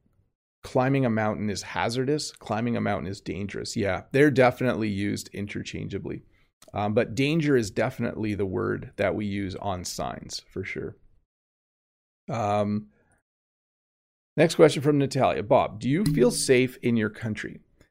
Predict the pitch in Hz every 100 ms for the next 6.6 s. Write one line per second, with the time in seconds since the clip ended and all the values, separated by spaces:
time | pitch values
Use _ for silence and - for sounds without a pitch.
0 | _ - 113 - 139 175 170 151 139 135
1 | 123 98 101 101 - 107 104 135 135 110
2 | 110 123 139 156 143 - 120 120 113 -
3 | 110 104 110 113 107 104 101 - - -
4 | - - 233 - - - - 117 110 117
5 | 110 113 107 101 98 - 113 120 123 -
6 | 101 107 107 - -